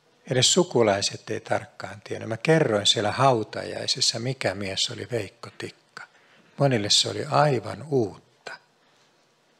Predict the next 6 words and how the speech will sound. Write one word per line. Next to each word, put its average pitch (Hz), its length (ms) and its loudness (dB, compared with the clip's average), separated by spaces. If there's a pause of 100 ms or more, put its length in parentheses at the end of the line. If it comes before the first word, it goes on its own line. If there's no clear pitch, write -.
(640)
Hänestä 143 460 6
tuli 117 300 2
ase 143 440 6
Jumalan 107 540 4
valtakunnan 101 800 -2
työhön, 113 560 -4